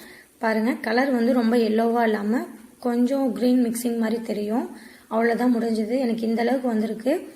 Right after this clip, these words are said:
நீங்க ஒரு டப்பால போட்டு வெளியில வச்சிருந்தீங்கன்னா த்ரீ மந்த் வரைக்கும் யூஸ் பண்ணலாம். ஃப்ரிட்ஜில் வச்சா சிக்ஸ் மந்த் வரைக்கும் யூஸ் பண்ணலாம். ரொம்ப ஹெல்தியானது. நல்லெண்ணெய், நெய் இந்த மாதிரி சுடு சாதத்துல போட்டு சாப்பிடலாம்.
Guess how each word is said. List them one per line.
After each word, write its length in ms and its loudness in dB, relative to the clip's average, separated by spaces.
நீங்க 240 4
ஒரு 120 -2
டப்பால 460 0
போட்டு 280 -2
வெளியில 280 4
வச்சிருந்தீங்கன்னா 640 0
த்ரீ 200 0
மந்த் 200 0
வரைக்கும் 360 -2
யூஸ் 140 -8
பண்ணலாம். 560 -4
ஃப்ரிட்ஜில் 340 -2
வச்சா 300 0
சிக்ஸ் 340 -8
மந்த் 180 0
வரைக்கும் 320 -2
யூஸ் 180 -6
பண்ணலாம். 440 -6
ரொம்ப 400 4
ஹெல்தியானது. 800 0
நல்லெண்ணெய், 640 0
நெய் 320 0
இந்த 160 0
மாதிரி 260 2
சுடு 260 -2
சாதத்துல 480 -2
போட்டு 280 -2
சாப்பிடலாம். 600 -2